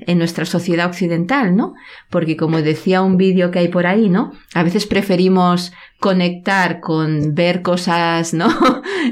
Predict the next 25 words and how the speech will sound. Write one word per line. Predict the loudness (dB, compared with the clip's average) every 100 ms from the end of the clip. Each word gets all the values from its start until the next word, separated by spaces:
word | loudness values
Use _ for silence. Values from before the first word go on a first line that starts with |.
| -6 -18 -20 -4
egoicas, | -2 2 2 2 0 -2 -2 -2
¿no? | -2 -2 -2
Y | 0 2 2 2
me | 2
he |
iluminado | 2 2 2 2 2 2 2 2
de | 0
un | 0
día | 0
para | 0 0
otro, | 0 0 0 -2
etcétera, | -2 -2 -2 0 -2
¿no? | -2
Porque | -4 -4 0
no | 0 2
me | 0
permito | -2 0 0 0 0
verme | 0 2 0
como | 0 -4 -4
ser | -2 -2
humano. | -2 -2 -6 -8 -14 -20 -14 -2
¿Cuánta | 0 0
resistencia | 0 -4 -4 -4 -2 -2 -2 -2
hay, | 0 0
no? | -2 -4